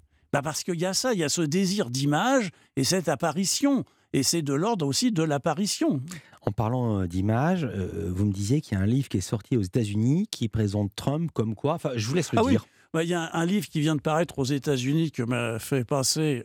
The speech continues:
Speaker 1: euh, Jérôme Prieur, avec qui j'ai beaucoup travaillé sur ces questions, qui présente Donald Trump comme le nouveau Messie. C'est le nouveau Messie, c'est la, la parousie attendue du retour de Jésus parmi les hommes, eh bien, c'est Donald Trump.
Speaker 2: C'est le livre d'un illuminé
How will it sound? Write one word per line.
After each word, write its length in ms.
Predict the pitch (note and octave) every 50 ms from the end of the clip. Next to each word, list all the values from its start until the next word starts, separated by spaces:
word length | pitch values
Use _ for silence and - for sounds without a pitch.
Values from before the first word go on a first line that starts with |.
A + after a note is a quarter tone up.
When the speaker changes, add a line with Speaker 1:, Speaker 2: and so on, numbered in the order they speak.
| - -
Speaker 1:
euh, 200 | B2+ A#2 A#2 A#2+
Jérôme 360 | A2+ C#3 C#3 B2 C#3+ C3+ B2
Prieur, 460 | - - C3 C3+ C#3 E3 G#3 A#3+ G3+
avec 200 | A2+ G#2+ B2 A#2
qui 140 | - - C#3
j'ai 120 | A2+ A#2 A#2
beaucoup 280 | A#2 B2+ B2 A#2 D3+
travaillé 460 | - - C#3+ B2 C3 C#3 C#3 D3+ D3+
sur 200 | B2+ - B2+ A2+
ces 140 | - C3+ A#2+
questions, 460 | - C3 C3+ - - - A3 B3 C4+ - - - - - _
qui 180 | - - F#3+ F#3
présente 680 | - - - F#3 F3 D#3 E3+ F#3 F#3 F3+ D3+ - - C#3
Donald 480 | C3 B2+ D#3+ D#3+ D3+ D#3 D3 D3 C#3
Trump 400 | - - E3 G3+ C4 D4 C4+ - - -
comme 340 | - F3+ F3+ G3+ B3+ A#3+ - -
le 200 | G#3+ D3 D3+ D#3+
nouveau 360 | D#3 F3 F3 D#3 D3+ G3 G#3+
Messie. 460 | G3 F3+ F#3 E3 - - - E3 D#3 - _ _
C'est 320 | - - - E3+ F#3 F#3+ F3
le 120 | E3 E3 D#3
nouveau 340 | C#3+ D3+ C#3 A#2+ D3 E3+
Messie, 420 | F3 D3+ C#3 B2+ - - - C#3+ -
c'est 400 | - - - C#3 D3 D#3 C#3+ A#2+
la, 160 | B2+ B2+ A#2+ - - - - - _
la 140 | - C3 C3
parousie 580 | - - D#3 B2+ B2 E3 E3 C#3+ C#3 E3 E3+ D3+
attendue 480 | B2 A#2+ - - D3+ D3 C#3+ E3+ E3+
du 140 | C#3 C3 C3
retour 500 | B2+ C3 C#3+ C#3 - F3 F3 D#3 C3 A#2
de 240 | G2+ A#2 A2+ A2 A#2
Jésus 400 | A#2+ C#3+ D3 C#3 C3+ D3 D#3+ C3+
parmi 320 | - C#3+ G#2 A#2+ C3 C#3
les 220 | A#2 - - A2 C3+
hommes, 180 | F3+ A3+ A#3+
eh 80 | G3+ C#3
bien, 360 | A#2 A#2 C3 D3 E3 - B3+ - _ _ _ _ _ -
c'est 200 | - - G3+ G3
Donald 340 | F#3 F3 D3+ D3+ C#3+ C3+
Trump. 280 | - - - - - - - - _
Speaker 2:
C'est 160 | - - C3
le 80 | A#2+ A#2+
livre 180 | B2+ C3+ C3 A2+
d'un 160 | G#2+ G2+ G2+
illuminé 540 | G2+ G#2 G#2 G#2+ A2+ C3 F3 A#3 C#4 -